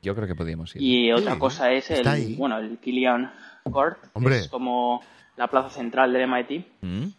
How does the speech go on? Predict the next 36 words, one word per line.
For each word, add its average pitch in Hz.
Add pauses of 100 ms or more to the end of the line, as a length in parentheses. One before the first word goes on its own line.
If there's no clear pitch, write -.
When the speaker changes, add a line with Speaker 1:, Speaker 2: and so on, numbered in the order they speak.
(200)
Speaker 2:
la 123
que 120
también 120
está, 120 (260)
vamos, - (140)
o 123
sea, 123
podéis 131
sacar 147
una 147
foto 143
basta-, 135
unas 135
fotos, 139
unos 120
vídeos 131
bastante 127
guapos 135
de 135
la 127
Speaker 3:
Vale. 120
Speaker 2:
zona. 160 (420)
Speaker 3:
Vale. 113 (160)
Speaker 2:
Y 131
luego 123
está, 135
pues, 147
el 120
típico 135
bar, 139 (320)
el 123
Speaker 3:
<gasps> -
Ahora, 151
Speaker 2:
el 156
Buddy, 170
Speaker 3:
ahora. 127